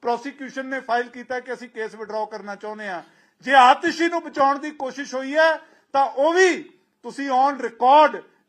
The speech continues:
ਜਿਹੜੀ ਇੱਕ ਜਾਲੀ ਰਿਪੋਰਟ ਤਿਆਰ ਕਰਾਈ, ਜਿਹੜਾ ਕਿ ਹੁਣ ਸੱਚ ਦਾ ਪਰਦਾਫਾਸ਼ ਹੋ ਗਿਆ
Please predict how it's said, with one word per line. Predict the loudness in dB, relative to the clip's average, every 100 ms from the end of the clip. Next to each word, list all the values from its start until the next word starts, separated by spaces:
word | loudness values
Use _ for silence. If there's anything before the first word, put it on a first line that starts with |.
| -6
ਜਿਹੜੀ | -4 -6
ਇੱਕ | -10 -6
ਜਾਲੀ | 0 2 2 -4
ਰਿਪੋਰਟ | -6 -4 -4 -4
ਤਿਆਰ | -6 -6
ਕਰਾਈ, | -6 -8 -8
ਜਿਹੜਾ | -8 -6 -6
ਕਿ | -6 -10
ਹੁਣ | -12 -12
ਸੱਚ | -6 -6 -6
ਦਾ | -8 -8
ਪਰਦਾਫਾਸ਼ | -8 -8 -6 -6 -6 -8 -10
ਹੋ | -12
ਗਿਆ | -8 -8